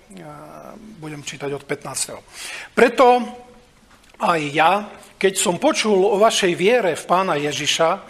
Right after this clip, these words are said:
o láske, ktorú máte k všetkým svätým, neprestávam za vás ďakovať, keď vás spomínam vo svojich modlitbách, aby vám Boh,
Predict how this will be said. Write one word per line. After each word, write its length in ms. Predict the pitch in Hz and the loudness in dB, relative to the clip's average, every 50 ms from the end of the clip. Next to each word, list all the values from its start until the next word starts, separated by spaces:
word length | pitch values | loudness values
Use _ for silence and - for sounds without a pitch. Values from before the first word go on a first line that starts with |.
| - - - - - - | -20 -20 -20 -18 -10 -4
o 160 | 185 165 160 | 0 4 6
láske, 640 | 185 208 254 277 - - - - 156 135 - - - - | 6 6 6 4 2 0 -2 -4 -6 -8 -8 -12 -20 -20
ktorú 320 | - - 170 165 170 170 165 | -8 -4 -2 0 0 0 0
máte 320 | 175 - 285 - 277 - | 0 0 0 -2 -2 -6
k 80 | - - | -6 -4
všetkým 400 | - 196 202 - - 196 165 - | -2 -2 -2 -4 -6 -8 -6 -6
svätým, 640 | - 165 147 143 - - 147 139 143 160 185 190 - - - - - - - - | -4 -4 -6 -8 -10 -12 -16 -16 -16 -16 -16 -18 -20 -20 -20 -20 -18 -18 -12 -2
neprestávam 800 | 175 202 294 - 311 330 277 - - - 233 226 214 202 214 214 | 0 0 2 2 2 2 2 0 2 2 4 4 6 6 4 2
za 160 | 202 175 196 196 | 4 4 4 4
vás 240 | 180 156 143 - 120 127 | 4 2 0 -2 -2 2
ďakovať, 560 | 190 180 170 - - 170 143 139 127 156 180 - - - - - - - - - - - | 2 2 2 2 0 0 0 0 0 -2 -2 -4 -10 -18 -18 -20 -20 -20 -20 -20 -20 -10
keď 320 | - - 214 214 190 202 196 | -2 0 0 0 2 2 2
vás 240 | 180 160 147 - - | 2 4 2 0 0
spomínam 480 | - 233 247 262 269 247 226 214 190 | 0 0 2 2 2 4 4 2 4
vo 80 | 180 196 | 2 2
svojich 320 | 190 - 214 196 180 160 | 0 2 2 2 2 2
modlitbách, 800 | 165 175 185 196 180 185 180 175 147 131 117 123 120 - - - - - - - - - - - - - - | 4 4 4 4 4 4 2 0 0 -2 -6 -8 -8 -10 -10 -14 -18 -20 -20 -20 -20 -18 -18 -16 -14 -6 0
aby 240 | 208 196 175 208 214 | 2 2 2 2 4
vám 320 | 196 208 202 196 185 170 165 | 4 6 6 6 4 2 2
Boh, 320 | 220 247 277 262 - | 2 4 4 2 0